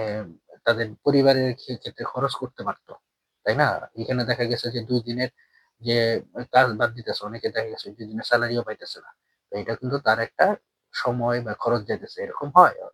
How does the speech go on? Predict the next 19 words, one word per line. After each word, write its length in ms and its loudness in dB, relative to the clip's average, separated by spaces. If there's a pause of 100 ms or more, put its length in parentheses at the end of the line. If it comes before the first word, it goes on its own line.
অবশ্যই 340 -8
হয়। 160 -8 (960)
তো 40 10
ultimately 500 4
এই 160 6 (220)
overall 480 4
কিন্তু 220 -8
এটা 140 -2
একটা 160 -6
ইম্প্যাক্ট 380 -4
করে 160 -6
এবং 180 -10 (580)
মানসিক 480 0
যে 140 4 (580)
চাপে 240 4
থাকে 320 -2
দেশের 380 0
প্রবাসীরা, 520 -4 (540)
এই 100 -6